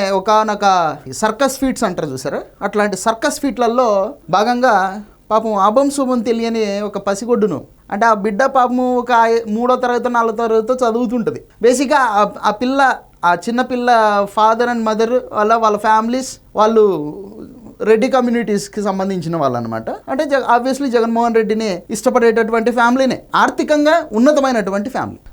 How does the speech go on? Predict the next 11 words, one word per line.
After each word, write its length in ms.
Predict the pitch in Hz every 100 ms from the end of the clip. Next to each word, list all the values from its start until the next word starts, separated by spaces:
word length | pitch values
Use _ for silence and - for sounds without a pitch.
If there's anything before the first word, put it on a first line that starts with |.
| 175
వాళ్ళేమి 360 | 220 240 262 254
మరీ 180 | 220 262 254 208 185 - -
పేదరికంతో 600 | 180 220 233 226 214 208 185
అల్లాడిపోతూ 560 | 180 185 175 175 165 151 - -
ప్రభుత్వం 400 | 208 240 302 294 277
ఇచ్చేటటువంటి 600 | 269 254 240 233 226 214
పథకాల 420 | 214 208 233 240 240 226
మీద 200 | 220 220 220 - - 208
ఆధారపడి 520 | 233 254 269 254 254 185
జీవనాన్ని 420 | 220 254 254 247 247
సాగించేటటువంటి 840 | 233 233 233 233 226 226 240 233